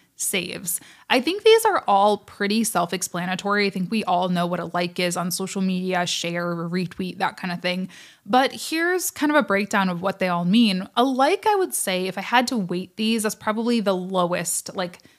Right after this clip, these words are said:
that's the, the lowest bar, <laughs> right? Because it's very passive. It's something that people do almost robotically at this point. You know, there are certain accounts that I follow that I'm probably just gonna like most of their posts because I like that artist or I like that creator or whatever.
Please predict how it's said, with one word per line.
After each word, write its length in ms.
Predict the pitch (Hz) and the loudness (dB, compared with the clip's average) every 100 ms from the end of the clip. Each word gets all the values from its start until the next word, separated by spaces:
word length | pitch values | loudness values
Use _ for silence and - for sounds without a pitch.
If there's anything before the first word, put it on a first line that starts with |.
| _ _ - | _ _ -6
that's 340 | 180 196 214 - | 2 4 2 0
the, 180 | 190 | 0
the 200 | 175 185 | 0 -4
lowest 480 | 185 196 202 190 - | 0 2 2 0 -2
bar, 380 | 170 160 156 160 | -2 -2 -2 -6
<laughs> 80 | 170 | -6
right? 280 | 277 254 214 | 2 4 4
Because 280 | 202 247 233 | 0 -4 -2
it's 120 | 233 | -2
very 400 | 208 240 294 277 | 0 2 2 0
passive. 720 | - - - - - - 208 | -2 -8 -6 -8 -8 -10 -6
It's 140 | 233 220 | -4 2
something 300 | 262 254 247 | 2 4 2
that 100 | 233 | 2
people 240 | 240 214 | 2 2
do 160 | 196 196 | 2 -2
almost 380 | 214 247 285 202 | 4 4 4 2
robotically 560 | 185 165 180 196 220 | 0 2 0 2 2
at 140 | 208 208 | 2 0
this 180 | 196 | -4
point. 460 | - 208 196 190 196 | -4 0 2 2 0
You 60 | 202 | -2
know, 100 | 208 | 0
there 160 | 233 | 2
are 40 | 262 | 0
certain 300 | - 190 175 | -2 -4 -6
accounts 400 | 175 180 180 185 | -2 -2 -2 -2
that 80 | |
I 60 | 185 | -2
follow 360 | 180 180 185 180 | 0 0 2 2
that 120 | 196 | 2
I'm 200 | 220 226 | 2 2
probably 360 | - 254 269 | -2 -2 0
just 180 | 254 226 | 0 0
gonna 160 | 220 190 | 0 2
like 200 | 175 185 | 0 0
most 220 | 180 - | -2 0
of 40 | |
their 120 | 190 180 | 0 0
posts 360 | 190 202 190 | 0 -2 -2
because 240 | - - 180 | -6 -4 -2
I 80 | |
like 340 | 170 165 175 - | -2 -2 -4 0
that 200 | 170 - | -2 0
artist 440 | 185 185 185 175 165 | -6 -2 -4 -4 -6
or 60 | |
I 40 | 175 | -6
like 240 | 190 185 | -6 -4
that 160 | 175 - | -8 -6
creator 420 | 202 185 180 175 | -4 -2 0 0
or 80 | 170 | 0
whatever. 500 | 185 180 185 190 | 2 2 2 -2